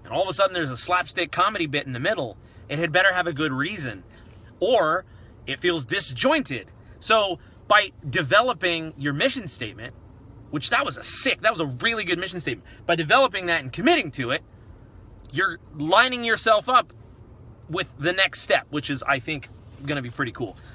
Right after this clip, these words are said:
Let me see if there are any more, uh... Neftali says, "I want an encounter that's badass using robots that's similar to Legend."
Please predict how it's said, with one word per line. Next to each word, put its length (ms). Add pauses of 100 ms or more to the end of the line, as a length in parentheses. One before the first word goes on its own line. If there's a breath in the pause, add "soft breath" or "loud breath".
(100)
Let 60
me 60
see 100
if 60
there 120
are 40
any 120
more, 380
uh... 200 (1900)
Neftali 440
says, 220
"I 100
want 260
an 60
encounter 460
that's 180
badass 760
using 320
robots 640
that's 200
similar 500
to 140
Legend." 480